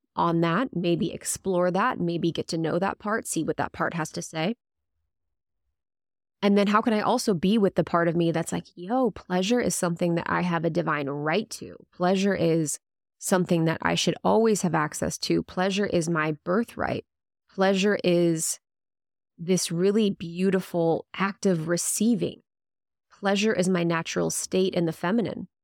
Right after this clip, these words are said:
Pleasure is the connection with the senses, the earth, everything around you, and a very personal experience." You know, we experience pleasure on our own. And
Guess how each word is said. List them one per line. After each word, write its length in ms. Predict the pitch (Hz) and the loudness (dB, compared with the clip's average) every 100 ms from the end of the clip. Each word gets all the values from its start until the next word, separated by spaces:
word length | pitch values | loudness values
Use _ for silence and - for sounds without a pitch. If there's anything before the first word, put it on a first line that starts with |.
| _ _ _ _ _ | _ _ _ _ _
Pleasure 440 | - 196 196 214 208 | -2 0 2 2 2
is 560 | 180 170 165 165 - - _ _ _ _ _ _ _ | 4 4 2 -2 -6 -8 _ _ _ _ _ _ _
the 240 | 180 165 180 | -8 -2 -2
connection 720 | - 180 180 196 - 180 170 | 2 2 2 0 0 2 2
with 260 | 165 165 - | 2 0 -6
the 180 | 156 165 | -14 -10
senses, 640 | - 175 170 - 170 156 - | -4 -2 0 0 0 0 -6
the 220 | 160 165 - | -6 -4 0
earth, 300 | 170 170 - | 0 0 -2
everything 420 | 175 165 175 170 | -2 -2 0 -2
around 400 | 160 156 170 170 | -2 0 0 0
you, 160 | 170 160 | 0 -2
and 320 | - 160 160 - _ _ _ _ _ _ _ _ - | 0 -2 -2 -10 _ _ _ _ _ _ _ _ -2
a 80 | |
very 200 | 180 220 | 2 2
personal 540 | 226 - 208 - 185 160 | 0 -2 -2 0 0 0
experience." 720 | 160 - 190 254 - - - | -2 -2 -2 -2 -4 -10 -6
You 80 | 175 | 0
know, 180 | 170 160 | 2 2
we 220 | 165 185 | 2 0
experience 460 | 180 - 180 175 | 0 -2 0 0
pleasure 680 | - - 175 170 156 160 254 - _ - | -4 -6 -2 -2 -2 -2 -2 -6 _ -10
on 180 | 170 160 | -6 -2
our 180 | 156 - | -2 0
own. 360 | 214 - 127 - _ _ _ _ _ - | -2 -2 -8 -16 _ _ _ _ _ 0
And 720 | 190 185 185 185 180 175 | 2 4 4 4 2 0